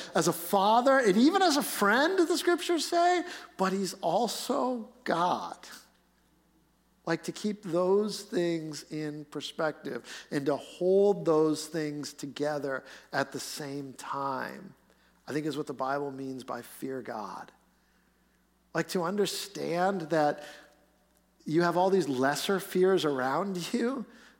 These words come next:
but if you would put the fear of God in the right place in your life, then these lesser fears would not have such a priority in your life and in mine. They would not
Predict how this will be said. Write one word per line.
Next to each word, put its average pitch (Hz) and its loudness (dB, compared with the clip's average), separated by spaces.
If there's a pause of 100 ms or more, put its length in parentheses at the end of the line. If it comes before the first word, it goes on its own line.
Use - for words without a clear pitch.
but 147 0
if 143 0
you 175 -2
would 202 4
put 208 -2
the 170 -2
fear 170 0
of 135 0
God 143 2
in 151 0
the 135 -4
right 131 0
place 139 -8
in 135 -4
your 127 -4
life, 123 -2
then 127 -8
these 127 -6
lesser 135 -4
fears 131 -6
would 117 -10
not 131 -4 (540)
have 131 -4
such - -8
a 117 -8 (380)
priority 113 -6
in 98 -20
your 98 -14
life 90 -14
and - -14
in 92 -18
mine. 85 -14 (2250)
They 131 -4
would 127 -2
not 135 -2